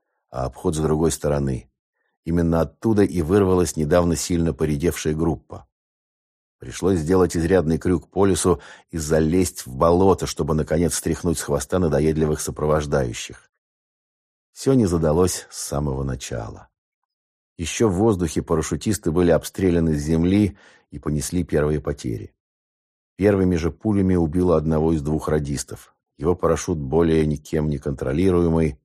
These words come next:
начало сносить куда-то в сторону. Следом за ним ранило ещё одного из разведчиков.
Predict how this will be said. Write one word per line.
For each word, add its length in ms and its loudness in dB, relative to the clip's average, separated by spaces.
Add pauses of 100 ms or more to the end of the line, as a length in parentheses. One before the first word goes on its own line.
(100)
начало 420 0
сносить 480 -4
куда-то 320 0
в 80 -8
сторону. 680 -2 (380)
Следом 420 2
за 140 4
ним 200 4
ранило 360 4
ещё 380 2
одного 340 2
из 80 0
разведчиков. 760 -4